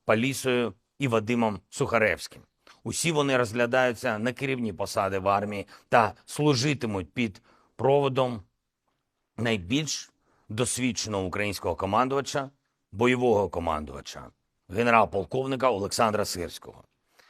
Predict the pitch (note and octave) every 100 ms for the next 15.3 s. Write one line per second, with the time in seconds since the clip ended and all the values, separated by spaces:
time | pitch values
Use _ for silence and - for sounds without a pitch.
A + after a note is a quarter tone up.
0 | _ F2+ A#2 D#3+ D3 D3+ C#3+ D3+ C#3 -
1 | - C3+ - F#2+ F2 E2+ B2+ - A#2 G2+
2 | A#2+ A2 D#2 - - _ _ _ _ _
3 | - A2 A2 C3+ C3 - _ _ _ D3+
4 | C#3 A2+ - C#3+ A#2+ A2 A2+ A#2+ A#2 A#2+
5 | G2 A2+ F2+ - - - _ _ _ _
6 | F2 A#2 B2 B2+ C3 C3 A#2+ C#3 B2+ B2+
7 | A#2+ - C3 A2+ G2+ G2 A2 C3 C#3+ C3+
8 | _ _ _ G2 A#2+ C3 - C#3+ C3+ D3
9 | - _ _ - C#3 B2+ G2 D#2+ - E2
10 | C2+ - _ - F#2 C3 A#2 C3+ C3+ C3+
11 | C3+ B2 G2+ G#2 E2 - - - _ _
12 | _ _ _ _ _ _ _ _ _ F2+
13 | A#2+ D3 C#3 C#3+ B2 A2+ G2 A2+ A2+ G2+
14 | A#2 A2+ C3+ A2+ G#2+ G2 - C#3 B2 -
15 | C3 B2